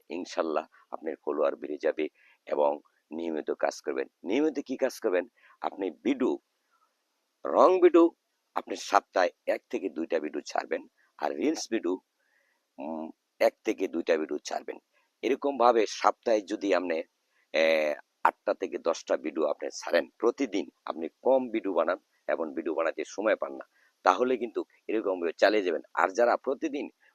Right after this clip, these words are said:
মনে করেন ভিডিও সময় আছে, ভিডিও বানাতে পারবেন, তখন আপনি কি কাজ করবেন? সকাল দশটার সময় একটা ভিডিও আপলোড করবেন এবং দুইটার সময় একটা ভিডিও আপলোড করবেন, পাঁচটার সময় করবেন, নয়টার সময় করেন। যদি আপনার সময় থাকে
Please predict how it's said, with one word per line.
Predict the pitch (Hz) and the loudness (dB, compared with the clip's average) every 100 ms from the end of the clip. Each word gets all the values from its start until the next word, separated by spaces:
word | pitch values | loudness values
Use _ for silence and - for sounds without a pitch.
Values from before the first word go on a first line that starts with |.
| - | -4
মনে | 98 98 | -2 2
করেন | 90 85 82 | 0 0 -4
ভিডিও | 82 82 - | -4 -6 -6
সময় | 87 90 82 | -4 0 0
আছে, | 80 85 67 | 0 -6 -6
ভিডিও | 76 78 78 | -6 -2 0
বানাতে | 80 78 80 | 0 -2 0
পারবেন, | 78 78 76 _ _ _ _ | 0 0 -6 _ _ _ _
তখন | 85 101 101 | 0 2 0
আপনি | 90 90 | -2 -8
কি | 82 | 0
কাজ | 87 - | 0 0
করবেন? | 82 85 87 _ _ _ | -4 -4 -4 _ _ _
সকাল | - 90 - 85 80 _ _ - | 0 0 4 2 2 _ _ -2
দশটার | 95 - 92 | -2 -2 -6
সময় | 92 90 | -2 -4
একটা | - 87 | -2 -6
ভিডিও | 78 82 82 | 0 2 2
আপলোড | 85 80 | -2 -2
করবেন | 85 71 85 _ _ _ _ - | 0 0 -2 _ _ _ _ -2
এবং | 76 78 - _ 87 | 2 0 -2 _ -6
দুইটার | 104 127 - | -2 -2 -2
সময় | 95 87 | -4 -2
একটা | 87 82 | -2 -2
ভিডিও | 78 78 | 0 0
আপলোড | - 85 - | 0 -6 -2
করবেন, | 76 85 - _ _ _ | 0 0 -2 _ _ _
পাঁচটার | 95 95 - 104 | 2 2 -2 -4
সময় | 92 87 85 | -4 -2 0
করবেন, | 78 82 85 _ _ 71 | 0 0 -4 _ _ -4
নয়টার | 85 95 123 - | -2 0 -2 -6
সময় | 92 85 | -8 -2
করেন। | 82 73 82 | 0 0 0
যদি | 120 117 | 2 2
আপনার | - 110 - - | 4 0 0 -6
সময় | 101 98 92 - | 2 2 2 -2
থাকে | 76 - | -4 -4